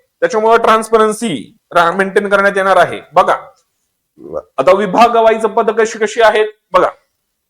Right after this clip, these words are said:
जालना पोलीस विभाग एकशे छप्पन्न पद आहेत जवळपास. सोलापूर ग्रामीण मध्ये किती आहेत रे? नव्वद पद आहेत. तर सर्वात जास्त पद जर पाहायला गेली तर आहेत ती मुंबई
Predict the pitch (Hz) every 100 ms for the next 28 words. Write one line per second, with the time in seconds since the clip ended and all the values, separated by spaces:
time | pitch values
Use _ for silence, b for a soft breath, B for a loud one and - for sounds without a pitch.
0 | _ _ _ _ 131 175 190 208 208 202
1 | 202 202 180 104 _ _ _ _ 165 160
2 | 196 175 214 208 214 208 208 196 214 208
3 | 220 214 - _ _ - 202 208 214 220
4 | 214 208 214 214 214 208 202 196 226 220
5 | 220 233 233 _ _ _ 180 214 220 226
6 | 214 226 208 180 151 - 202 214 208 220
7 | - 226 214 214 233 226 220 220 226 214
8 | 143 - 196 202 226 226 226 220 220 226
9 | 247